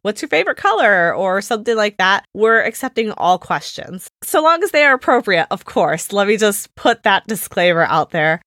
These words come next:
We have already accepted questions through our email that were sent in. So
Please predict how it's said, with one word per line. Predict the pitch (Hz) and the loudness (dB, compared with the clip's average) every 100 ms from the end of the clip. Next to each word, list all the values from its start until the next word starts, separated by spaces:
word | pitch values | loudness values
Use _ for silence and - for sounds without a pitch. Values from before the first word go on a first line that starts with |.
| - | -4
We | 208 208 | 0 0
have | 214 226 208 | 0 0 0
already | 233 269 311 | 0 0 0
accepted | 233 - 208 202 | -2 -4 -4 -6
questions | - 190 - 185 185 - | -4 -6 -6 -10 -10 -6
through | 208 208 214 233 226 | 0 4 6 4 2
our | 190 - | 2 0
email | 190 190 | -2 -2
that | 185 160 | -2 -2
were | |
sent | 180 185 202 196 | -2 -2 -2 -4
in. | 170 165 | -6 -4
So | - 185 180 | -2 0 0